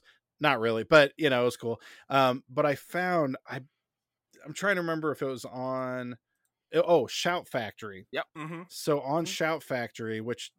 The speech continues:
Speaker 1: did all the Power Ranger D V Ds, at least back in the day, I don't know if they
Speaker 3: Yeah.
Speaker 1: still do any of 'em,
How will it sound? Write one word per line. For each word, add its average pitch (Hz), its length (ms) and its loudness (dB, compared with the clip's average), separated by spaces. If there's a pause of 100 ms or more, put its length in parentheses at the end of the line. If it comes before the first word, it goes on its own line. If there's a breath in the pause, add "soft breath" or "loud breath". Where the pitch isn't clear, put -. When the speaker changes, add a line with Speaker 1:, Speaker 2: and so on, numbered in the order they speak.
Speaker 1:
did 139 180 0
all 135 120 4
the 120 80 0
Power 131 240 0
Ranger 123 280 -6
D 117 220 -8
V 113 80 -10
Ds, 123 360 -8 (380)
at 123 100 -10
least 120 220 -12
back 120 220 -8
in 117 60 -12
the 110 80 -12
day, 120 240 -4
I 110 100 -6
don't 127 160 -8
know 123 120 -10
if - 80 -14
they 113 80 -8
Speaker 3:
Yeah. 107 80 -10
Speaker 1:
still 131 260 -10
do 147 180 -8
any 147 140 -6
of 151 80 -8
'em, 160 100 -10